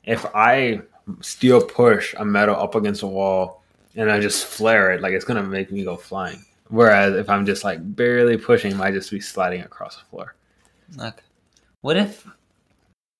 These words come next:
Speaker 1: Keep 'em coming. Let's go. Let's go. We,
Speaker 2: <laughs> Wait. What if it, like, goes through? Like, it, like,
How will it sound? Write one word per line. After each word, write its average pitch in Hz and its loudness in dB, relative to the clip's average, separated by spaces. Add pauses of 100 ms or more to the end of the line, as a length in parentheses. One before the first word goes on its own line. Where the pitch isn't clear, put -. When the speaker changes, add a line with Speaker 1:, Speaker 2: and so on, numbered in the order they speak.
(720)
Speaker 1:
Keep 160 4
'em 175 8
coming. 147 8
Let's 127 10
go. 151 10 (140)
Let's 135 10
go. 123 10
We, 131 10 (1000)
Speaker 2:
<laughs> - -8
Wait. 131 4 (720)
What 147 0
if 185 -2
it, 196 2
like, 151 -4
goes 139 0
through? 123 -6 (300)
Like, 113 -4
it, 123 -4
like, - -4